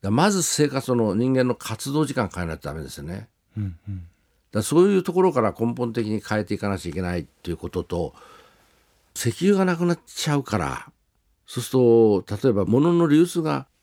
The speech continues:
Speaker 1: 今と大きく変わるだろうと思うんですよ、
Speaker 2: うん。
Speaker 1: 将来的に。
Speaker 2: うん。
Speaker 1: もう二千三十年、二千五十年ぐらいから。千九百九十九年、つまり十五年ぐらい前には、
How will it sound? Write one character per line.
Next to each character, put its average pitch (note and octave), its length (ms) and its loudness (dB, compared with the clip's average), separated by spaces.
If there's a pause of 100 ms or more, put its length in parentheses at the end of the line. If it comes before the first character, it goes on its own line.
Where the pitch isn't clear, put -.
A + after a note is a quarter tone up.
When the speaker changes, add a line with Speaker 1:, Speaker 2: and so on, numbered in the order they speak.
(120)
Speaker 1:
今 D3 160 2
と G#2 180 2
大 D#3+ 200 4
き - 60 -14
く - 160 -18
変 A#2 100 2
わ A#2+ 60 4
る A2+ 60 2
だ F#2+ 120 0
ろ D2 80 -10
う - 20 -12
と - 80 -16
思 C#2+ 80 -14
う D2 40 -10
ん C#2 40 -12
で - 60 -16
す - 80 -14
よ、 - 60 -10
Speaker 2:
う - 40 -6
ん。 - 20 -4
Speaker 1:
将 E2 140 -4
来 D#2 140 -6
的 D2+ 180 -12
に。 C#2 100 -12
Speaker 2:
う F#2 60 -6
ん。 F2 220 -8 (200)
Speaker 1:
も F#2 100 -4
う F2 40 -4
二 F#2 100 -4
千 A2 220 2
三 G2 240 -4
十 G2+ 100 -2
年、 F#2+ 260 -4 (360)
二 - 80 -14
千 F#2 200 -2
五 F#2 140 -4
十 F#2+ 140 -2
年 F#2+ 160 0
ぐ F#2+ 100 -2
ら D#2+ 100 -4
い C#2+ 40 -10
か C#2 100 -14
ら。 - 220 -14 (640)
千 F3+ 360 0 (120)
九 D3+ 200 0
百 B2 200 -2
九 C#3 180 2
十 A2+ 160 2
九 A2+ 240 0
年、 G2+ 340 0 (500)
つ A2 100 -6
ま A2+ 60 2
り F#2 60 -2
十 B2+ 120 4
五 C3+ 100 4
年 C#3 140 2
ぐ C3 100 2
ら B2+ 80 6
い A2 60 4
前 G2 220 0
に E2+ 80 -4
は、 C#2+ 200 -10